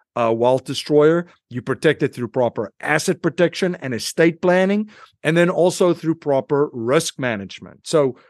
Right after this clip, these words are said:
we all are familiar with tax strategies. We've talked about that a little bit on the show.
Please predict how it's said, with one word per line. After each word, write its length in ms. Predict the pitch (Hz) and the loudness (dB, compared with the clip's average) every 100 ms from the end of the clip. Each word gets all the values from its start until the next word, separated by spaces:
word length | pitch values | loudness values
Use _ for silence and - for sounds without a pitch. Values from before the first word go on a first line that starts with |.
| _ - | _ 0
we 160 | 156 | 4
all 220 | 180 214 | 6 6
are 60 | 196 | 4
familiar 480 | - 151 156 170 170 | 0 0 4 6 4
with 200 | 131 117 | 2 -2
tax 320 | 160 160 - | 0 0 -2
strategies. 680 | - 180 175 180 175 196 - | 2 4 4 2 0 -4 -8
We've 160 | 117 - | -12 -2
talked 280 | 143 139 | -2 -2
about 280 | 135 139 135 | -2 -2 0
that 180 | 147 143 | -2 -2
a 20 | |
little 200 | 147 147 | 0 0
bit 180 | 143 151 | 2 0
on 160 | 156 147 | 0 -2
the 80 | |
show. 400 | 139 - 160 165 | -2 2 4 4